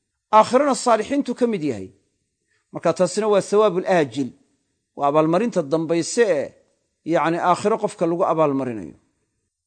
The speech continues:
Yacni taas weeye. "Wa haadha mushaahadun mujarrabun." Kanna waa arrin la arkay oo mujarrabun la tajribeeyey, oo tajribe lagu ogaaday.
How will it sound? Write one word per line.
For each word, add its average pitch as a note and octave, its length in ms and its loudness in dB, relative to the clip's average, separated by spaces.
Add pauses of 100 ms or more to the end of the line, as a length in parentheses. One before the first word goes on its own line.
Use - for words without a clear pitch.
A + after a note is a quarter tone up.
(220)
Yacni C#3+ 200 -6
taas D#3 240 -4
weeye. F2 240 -20 (640)
"Wa F#3+ 100 0
haadha B3+ 260 4
mushaahadun G#3+ 640 2
mujarrabun." F3 640 0 (1000)
Kanna G#3+ 260 2
waa A#3+ 180 6
arrin A3 240 4
la F3 100 2
arkay F#3 440 -2 (280)
oo G3 120 -4
mujarrabun F3+ 680 2
la F3+ 100 0
tajribeeyey, E3+ 840 2 (720)
oo C#3+ 60 -8
tajribe E3 440 0
lagu F3+ 180 0
ogaaday. C3+ 440 0